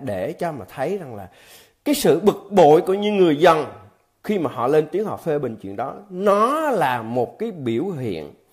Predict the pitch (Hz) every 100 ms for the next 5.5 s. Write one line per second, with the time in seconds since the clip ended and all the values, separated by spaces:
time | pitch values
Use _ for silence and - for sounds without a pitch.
0 | _ _ _ _ _ _ _ _ _ _
1 | - 240 - 240 185 170 123 190 262 196
2 | - 165 - 156 208 208 202 214 254 254
3 | - _ _ _ 262 139 294 320 269 262
4 | 277 330 277 202 127 120 147 123 - 131
5 | - - 160 110